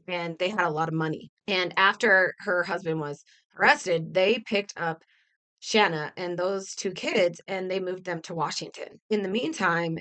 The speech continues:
they cut off all contact with Shan-, those two kids from Jared Bridegan's, um, family, like, his parents, so grandma, grandpa, the new wife, so stepmom.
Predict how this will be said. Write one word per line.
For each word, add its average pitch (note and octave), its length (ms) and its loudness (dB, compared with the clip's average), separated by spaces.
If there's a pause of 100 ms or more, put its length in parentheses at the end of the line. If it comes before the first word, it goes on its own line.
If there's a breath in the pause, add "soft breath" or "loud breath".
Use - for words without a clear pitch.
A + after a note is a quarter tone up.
they G3 300 -2
cut G#3 240 -4
off E3 320 0 (220)
all F#3+ 240 4
contact F3+ 720 -6
with E3+ 160 -6
Shan-, E3+ 440 -6
those F3+ 260 -6
two E3+ 140 -6
kids D#3 360 -8
from F#3 340 -6 (100)
Jared F3 320 0
Bridegan's, D#3 640 -4
um, D#3+ 240 -6
family, F3 280 -6 (580)
like, D#3+ 260 -6 (320)
his D#3 380 -8 (260)
parents, G#3 400 0
so D3+ 300 -8
grandma, F3 300 -2
grandpa, G#3 520 -2 (160)
the E3 360 -4 (200)
new G3+ 280 -4
wife, F#3+ 260 2
so F3+ 100 -6
stepmom. G#3+ 840 0